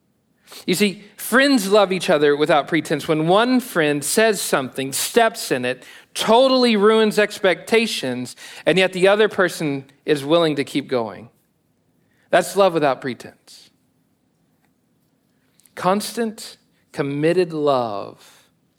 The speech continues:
that is there whether we get what we want or not is the heart of all other things that Paul says in verses nineteen to thirteen. What does love l-, without pretense look like when it comes to daily life application?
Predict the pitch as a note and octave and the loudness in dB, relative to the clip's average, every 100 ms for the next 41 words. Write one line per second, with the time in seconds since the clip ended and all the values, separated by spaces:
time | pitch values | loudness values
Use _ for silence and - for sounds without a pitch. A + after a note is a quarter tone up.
0 | _ _ _ _ D#3 E3 E3 C3 D#3 F#3+ | _ _ _ _ -2 0 0 0 2 4
1 | A3+ G#3+ G#3 G3 F#3+ F3 G3 G3+ G3 F#3 | 4 2 2 2 0 0 0 2 -2 0
2 | F#3 F3 E3 D#3+ D#3 F3 C3+ A2 A#2+ - | 0 0 -2 -2 0 0 0 -4 -8 -12
3 | _ _ _ _ _ F3 C#3+ D3+ E3 F3 | _ _ _ _ _ -8 -2 -2 2 2
4 | D#3 C#3+ - D3+ F3 G#3+ A3+ A#3 - - | 2 -2 -6 2 4 4 4 2 0 0
5 | G3 G3 G#3 G3 E3+ B2+ A2+ A2+ C3 - | 2 4 2 0 -4 -4 -6 -4 -4 0
6 | C#3+ C3+ - B2+ A2+ A#2+ A#2+ A#2 A2+ B2 | -2 -2 -2 -2 -2 -4 -6 -6 -6 -10
7 | A#2 - - C#3 B2+ A#2+ - A#2+ A2+ A2 | -12 -14 -14 -8 -8 -8 -10 -8 -8 -8
8 | G#2+ E2+ A2 - A#2+ _ _ _ _ _ | -10 -10 -18 -20 -20 _ _ _ _ _
9 | _ _ - - - - A#3 A3+ G#4 G#3 | _ _ -20 -20 -10 0 2 2 0 0
10 | G3+ G#3 G#3 F#3+ F3 F#3 F#3+ - F#3+ F#3 | 2 4 4 2 -2 -4 -4 -8 0 2
11 | F3+ F3 - F3 D3 - A#2+ A2+ - D#3 | 2 0 -2 -6 -6 -6 -6 -6 -14 -8
12 | D#3 F#3 G3+ - A2+ G2 A#2+ - D#3 D#3 | 0 2 0 -2 -6 -4 -6 -8 -6 -4
13 | E3+ D#3+ C#3+ C3 C3 D3 E3 F#3 G3 G3+ | -4 -6 -6 -8 0 2 2 0 -2 -4
14 | F#3+ - D3 D3 C#3 - B2 C3 C3 B2+ | -8 -8 -2 0 -2 -6 -8 -6 -6 -8
15 | B2 - - C3 | -8 -10 -16 -20